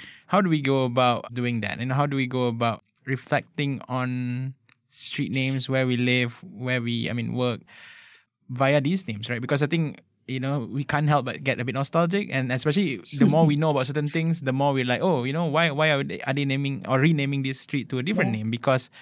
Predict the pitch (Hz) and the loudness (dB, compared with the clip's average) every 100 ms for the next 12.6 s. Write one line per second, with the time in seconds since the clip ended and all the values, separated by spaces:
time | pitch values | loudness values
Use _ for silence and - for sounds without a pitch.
0 | - - - _ 139 139 160 139 135 135 | -20 -20 -20 _ -4 -2 -2 -4 -2 -4
1 | 127 123 123 123 117 110 - - 131 131 | -4 -4 -4 -4 -4 -8 -10 -8 -4 -4
2 | - 139 - 131 127 127 214 147 - 156 | -4 -4 0 0 0 -2 -2 -2 0 0
3 | - - _ 117 120 135 147 196 - 127 | 0 -8 _ -6 -6 -4 -4 -4 -4 -8
4 | - - 123 123 160 151 143 139 160 185 | -12 -6 -6 -4 -4 -2 0 0 0 0
5 | 107 131 135 175 180 - - - - - | 0 -2 0 -2 -4 -6 -18 -18 -20 -20
6 | - - 160 165 165 240 196 190 196 196 | -20 0 2 4 2 2 4 6 8 8
7 | 214 196 190 147 143 147 - 135 135 131 | 6 4 0 0 0 0 -2 -8 -6 -4
8 | 131 143 - 143 131 - _ _ _ _ | -4 -6 -2 0 0 -4 _ _ _ _
9 | _ _ 135 135 147 135 98 135 131 127 | _ _ -2 -2 0 -2 -2 -2 -4 -2
10 | 127 - 131 139 143 139 123 139 143 151 | -4 -4 -4 -2 0 2 2 0 0 -2
11 | 139 - 131 127 120 117 127 123 120 117 | -2 -2 -4 -2 -2 -2 -4 -4 -4 -4
12 | 120 117 120 123 120 | -4 -4 -4 -4 -4